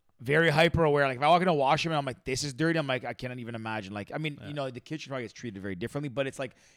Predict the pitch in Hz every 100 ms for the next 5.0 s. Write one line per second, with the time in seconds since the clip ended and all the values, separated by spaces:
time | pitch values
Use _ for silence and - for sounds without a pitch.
0 | - 135 165 147 151 147 110 123 147 147
1 | 127 113 _ 131 123 117 113 107 104 110
2 | 107 123 143 135 185 202 135 147 165 151
3 | 160 165 165 160 143 123 127 139 113 117
4 | 127 113 90 - 110 131 120 123 120